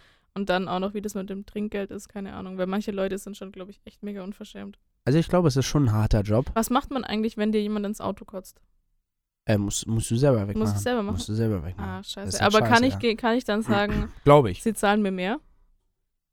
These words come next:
Speaker 2: Äh, weiß ich nicht. Wobei bei diesen Taxiberechnungen weiß ich eh nicht, wie viel. Das ist ja, ist doch immer der Klassiker. Es fängt bei zweiundneunzig an. Na, also ich glaub, zweiundneunzig ist ja der, der Grundpreis für die Strecke. Ähm,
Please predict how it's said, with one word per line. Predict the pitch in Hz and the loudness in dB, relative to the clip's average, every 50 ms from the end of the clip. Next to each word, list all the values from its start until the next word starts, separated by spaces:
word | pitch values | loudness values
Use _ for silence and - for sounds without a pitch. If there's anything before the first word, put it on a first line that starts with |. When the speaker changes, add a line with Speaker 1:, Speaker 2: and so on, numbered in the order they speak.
| _ _ | _ _
Speaker 2:
Äh, | 131 135 120 113 110 110 107 104 110 110 - - - - - | -4 0 2 2 4 2 2 0 -2 -6 -8 -8 -10 -10 -8
weiß | - 87 87 98 107 | -4 -4 -2 -2 -2
ich | 104 95 | -4 -2
nicht. | 101 98 95 - - - - | -2 -2 -4 -4 -8 -4 -4
Wobei | 113 107 113 113 113 | -2 2 4 4 4
bei | 110 117 117 | 4 2 0
diesen | 117 117 113 117 110 | 0 0 -2 -4 -2
Taxiberechnungen | - - 123 - - - 117 117 113 110 113 117 - 120 113 107 | 0 0 -2 -2 -2 -4 -2 -2 0 2 0 0 0 0 -2 0
weiß | 110 104 101 | 0 0 0
ich | 107 107 104 - | -2 -4 -4 -4
eh | 117 | -2
nicht, | 113 107 104 - - | -2 -2 -4 -4 -6
wie | 107 | -8
viel. | - - - 113 107 101 - - - - - - - | -8 -4 -4 -2 -2 -2 -4 -10 -18 -16 -14 -2 0
Das | 127 123 | 2 4
ist | 131 | 6
ja, | 156 147 | 6 6
ist | 135 - - 156 - - | 6 4 2 0 4 4
doch | 156 139 | 4 4
immer | 139 143 139 | 6 4 4
der | 123 113 | 4 2
Klassiker. | - - 131 - - 123 113 117 107 | 4 2 0 2 2 0 0 0 0
Es | 107 | 0
fängt | - - 139 143 - | 2 0 0 0 2
bei | 120 117 | 0 2
zweiundneunzig | 113 - - 123 123 135 139 - 120 113 - 113 107 - - | 2 2 4 4 4 6 6 4 4 2 0 -2 -4 -2 0
an. | 123 165 208 - - _ _ _ _ _ _ _ _ - | 0 0 0 -2 -8 _ _ _ _ _ _ _ _ 0
Na, | 135 143 | 2 2
also | 147 117 113 101 - - _ _ _ - | 2 2 0 -2 -4 -6 _ _ _ -12
ich | - - | -10 -2
glaub, | - 127 120 - | 0 0 0 0
zweiundneunzig | - - 120 120 120 120 123 139 139 143 127 127 | 2 2 4 4 4 4 4 2 2 2 2 2
ist | 123 - | 0 0
ja | - 117 | 0 0
der, | 113 113 107 104 | 0 0 0 0
der | 107 113 104 | 0 -2 -2
Grundpreis | - - 131 151 - - - - 113 117 139 165 - - - - _ _ _ _ _ _ _ | 0 2 2 2 2 2 0 2 4 4 4 2 0 -2 -8 -16 _ _ _ _ _ _ _
für | - 143 | 0 2
die | 143 143 | 2 2
Strecke. | 135 - 147 147 - 180 196 - - - _ _ _ _ _ _ _ _ _ _ _ _ _ _ _ _ _ _ | 0 0 -2 -2 0 -2 -2 -2 -6 -14 _ _ _ _ _ _ _ _ _ _ _ _ _ _ _ _ _ _
Ähm, | 135 123 120 120 117 117 117 113 110 - 95 90 | 0 2 4 4 2 2 2 0 -2 -4 -8 -12